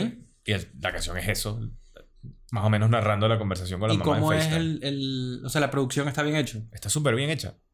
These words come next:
Speaker 2: Ok.
Speaker 1: Súper bien hecha. O sea, no, no daría la impresión de que lo hizo una sola persona.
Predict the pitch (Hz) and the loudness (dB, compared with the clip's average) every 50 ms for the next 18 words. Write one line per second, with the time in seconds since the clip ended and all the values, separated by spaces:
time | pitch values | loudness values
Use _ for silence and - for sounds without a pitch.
0 | _ _ - 135 131 131 127 123 131 - 113 110 104 98 98 113 139 - - 98 | _ _ -10 -8 -4 -2 -2 -2 -2 -2 -2 0 0 0 2 0 0 0 0 -2
1 | 87 85 92 90 87 85 76 - - - 107 110 113 117 120 123 127 131 135 135 | -2 0 0 -2 -2 -2 -6 -10 -8 -2 2 4 4 6 6 4 4 4 4 2
2 | 131 127 110 - 78 92 117 113 110 110 - - 113 117 113 113 127 143 156 147 | 2 -2 -4 -6 -8 -8 -8 -8 -8 -10 -10 -6 -2 2 4 4 4 4 4 4
3 | 143 143 131 143 127 - 139 135 139 131 113 101 92 92 110 110 107 113 110 107 | 4 2 0 -2 -2 -2 -2 -2 0 0 0 0 0 0 0 0 2 2 0 0
4 | 98 98 85 80 85 69 - - | 0 -2 -4 -6 -8 -10 -10 -14